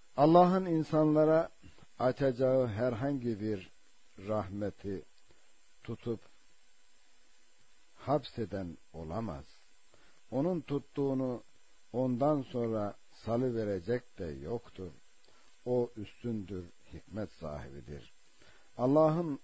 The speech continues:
açacağı rahmet, nimet, emniyet, sıhhat, ilim, nübüvvet, rızık ve yağmur ve benzeri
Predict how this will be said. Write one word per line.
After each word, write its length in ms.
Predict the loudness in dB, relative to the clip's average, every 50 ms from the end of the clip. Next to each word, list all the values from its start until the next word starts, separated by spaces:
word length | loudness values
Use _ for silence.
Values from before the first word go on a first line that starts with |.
| -2
açacağı 600 | -2 0 0 0 -2 -2 0 0 2 2 2 2
rahmet, 440 | 0 -2 -2 -4 -6 -6 -6 -6 -8 -10 -18 -20 -20 -20 -20 -20 -20 -20 -20 -20 -20 -20 -20 -14 -8
nimet, 480 | -4 -4 -2 -2 -2 -2 -4 -4 -6 -6 -10 -18 -20 -20 -20 -20 -20 -20 -20 -20 -20 -20 -20 -20 -20 -20 -20 -20 -20 -20 -20 -20 -20 -20 -20 -20 -20 -20 -16 -6
emniyet, 640 | -2 0 0 2 2 0 0 -2 -2 -2 -2 -4 -6 -10 -16 -20 -20 -20 -20 -20 -20 -20 -12 -8
sıhhat, 460 | -6 -6 -6 -6 -6 -4 -4 -4 -4 -6 -14 -20 -20 -14 -8
ilim, 440 | -6 -6 -4 -2 -2 -4 -4 -6 -10 -14 -20 -20 -20 -20 -20 -20 -20 -20 -20 -16 -10
nübüvvet, 840 | -8 -6 -4 -4 -4 -4 -2 -2 0 0 0 -2 -4 -12 -20 -18 -14 -10
rızık 520 | -8 -8 -6 -4 -6 -6 -6 -10 -16 -14 -8
ve 300 | -6 -4 -4 -4 -6 -8 -10 -16 -20 -20 -20 -20 -20 -20 -20 -20 -20 -14 -6
yağmur 540 | -2 0 0 2 2 0 0 -2 -2 -2 -4 -4 -8 -12 -18 -20 -16 -12
ve 160 | -12 -10 -8 -6
benzeri 600 | -6 -6 -6 -6 -6 -6 -6 -4 -6 -6 -8